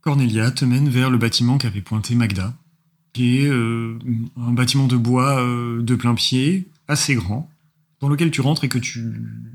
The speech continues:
découvres comme étant une sorte de dortoir, en fait.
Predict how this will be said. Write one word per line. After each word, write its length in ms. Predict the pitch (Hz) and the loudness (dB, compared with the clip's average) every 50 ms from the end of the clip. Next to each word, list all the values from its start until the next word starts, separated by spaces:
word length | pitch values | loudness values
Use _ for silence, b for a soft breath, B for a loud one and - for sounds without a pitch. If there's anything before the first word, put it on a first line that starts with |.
| - - | -20 -8
découvres 480 | 110 113 127 123 123 156 170 190 180 147 | 0 2 2 2 2 0 0 0 0 0
comme 160 | - 135 127 | 0 0 0
étant 460 | 117 113 - 123 131 151 175 165 135 | 0 0 0 0 0 0 0 0 0
une 160 | 123 123 120 110 | 0 -2 -2 -4
sorte 320 | - - 139 143 - - | -4 -4 -6 -6 -4 -4
de 180 | 131 117 117 113 | -4 -2 -2 -2
dortoir, 680 | 110 110 135 127 131 - - 120 117 113 120 127 123 | -2 0 -2 -2 -2 -6 -4 -2 0 0 0 0 0
en 60 | 120 104 | -2 -4
fait. 360 | - - 127 127 - - | -4 -6 -8 -8 -8 -12